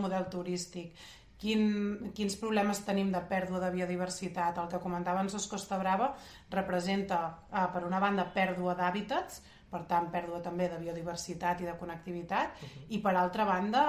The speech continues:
Speaker 1: eh, un problema a nivell de mitiga-, d'adaptació, perquè estem parlant de que si no només, eh, augmentarà la temperatura o pujarà el nivell del mar, sinó que, que l-, a partir d'ara el model de vida que hem de tenir s'ha d'adaptar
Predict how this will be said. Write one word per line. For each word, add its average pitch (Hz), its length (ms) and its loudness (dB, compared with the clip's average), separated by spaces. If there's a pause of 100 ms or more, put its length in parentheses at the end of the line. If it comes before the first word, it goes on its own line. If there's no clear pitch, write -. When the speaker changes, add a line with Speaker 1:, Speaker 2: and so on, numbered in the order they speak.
Speaker 1:
eh, 175 440 0 (100)
un 190 160 -2
problema 185 300 0
a 247 40 0
nivell 190 220 -2
de 254 60 -2
mitiga-, 180 420 -4
d'adaptació, 180 720 -4 (420)
perquè 180 360 2
estem 185 280 0
parlant 214 320 2
de 254 80 2
que 190 120 -2
si 185 440 -4
no 202 120 0
només, 220 500 0 (300)
eh, 202 40 -6
augmentarà 185 580 2
la 190 100 2
temperatura 190 640 0
o 185 100 0
pujarà 185 280 2
el 180 60 2
nivell 175 220 0
del 170 160 -2
mar, 226 180 0
sinó 185 300 -4
que, 175 100 0 (460)
que 190 80 -2 (340)
l-, 196 460 -2
a 220 100 0
partir 196 240 0
d'ara 220 260 4
el 247 120 2
model 196 420 2
de 233 100 2
vida 214 220 0
que 202 80 -2
hem 196 100 2
de 190 100 2
tenir 180 280 -2
s'ha 202 180 -2
d'adaptar 208 760 2